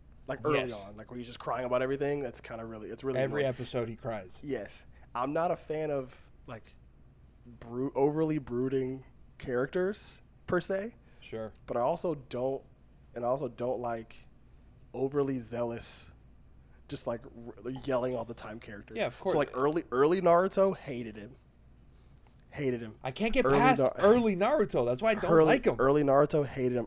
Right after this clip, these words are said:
Speaker 1: Early Asta, hated him. Even Asta, some kind, a little bit now too. Like, Asta still screams, and it's like, bro, come on.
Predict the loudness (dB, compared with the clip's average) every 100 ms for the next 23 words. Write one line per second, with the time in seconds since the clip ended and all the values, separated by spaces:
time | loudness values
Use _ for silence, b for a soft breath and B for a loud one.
0 | 2 2 4 0 -2 -4 0 2 2 -2
1 | -14 -20 -20 -12 -2 0 0 -2 -8 -14
2 | -18 -20 b b b b b 0 2 2
3 | 0 -4 0 0 2 -2 0 -4 0 2
4 | 2 0 -2 -8 -6 -4 -4 -4 -4 -4
5 | -6 -6 -6 -6 -8 -10 -12 -12 -12 -8
6 | -8 -8 -10 -10 -10 -12